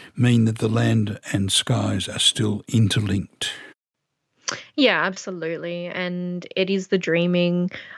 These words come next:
Speaker 2: that connects us to that. You know, it is our stories and our songlines, uh, which ultimately hold all of our, our knowledge.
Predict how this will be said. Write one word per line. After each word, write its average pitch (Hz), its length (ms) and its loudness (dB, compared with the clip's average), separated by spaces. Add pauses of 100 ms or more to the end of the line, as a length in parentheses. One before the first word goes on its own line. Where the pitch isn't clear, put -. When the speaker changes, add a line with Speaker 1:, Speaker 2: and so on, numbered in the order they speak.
(160)
Speaker 2:
that 190 160 -2
connects 196 420 -2
us - 160 -2
to 190 140 -8
that. - 360 -4
You 190 100 -4
know, 175 160 -2
it 185 120 -2
is 190 160 -2
our 190 100 0
stories 175 480 -2
and 180 80 -2
our 180 120 -2
songlines, 190 1000 -2
uh, 175 380 -2
which - 180 2
ultimately 185 440 0
hold 190 540 4
all 180 260 2
of 185 140 0
our, 175 400 -2
our 165 160 -2
knowledge. 175 720 2